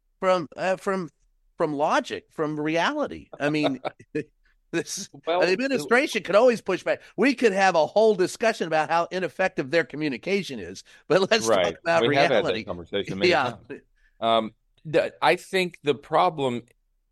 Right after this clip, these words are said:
Speaker 2: a problem, not, maybe not the problem, with the administration on this is, and, and we've seen this in the last week to ten days. Uh, the Thursday night, the infamous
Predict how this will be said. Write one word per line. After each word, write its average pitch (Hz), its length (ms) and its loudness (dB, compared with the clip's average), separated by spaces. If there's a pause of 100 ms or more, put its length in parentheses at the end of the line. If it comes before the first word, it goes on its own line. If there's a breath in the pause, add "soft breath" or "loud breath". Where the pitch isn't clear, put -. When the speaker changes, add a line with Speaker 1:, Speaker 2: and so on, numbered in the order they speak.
Speaker 2:
a 135 140 4
problem, 110 760 2
not, 110 240 -4
maybe 107 240 -2
not 87 180 -2
the 110 140 4
problem, 101 440 0 (540)
with 139 240 -2
the 139 100 -2
administration 143 840 -4
on 127 260 -2
this 120 480 -2
is, 117 520 -4 (420)
and, 123 220 -2
and 131 220 -2
we've 120 100 -8
seen 165 320 -4
this 139 300 -6 (120)
in 127 140 -4
the 123 80 0
last 120 640 -4 (300)
week 131 400 -4
to 131 100 -4
ten 123 320 -4
days. 95 540 -2 (400)
Uh, 104 300 -2
the 110 120 -2
Thursday 131 560 -2
night, 123 240 -2
the 113 120 -6
infamous 127 560 -8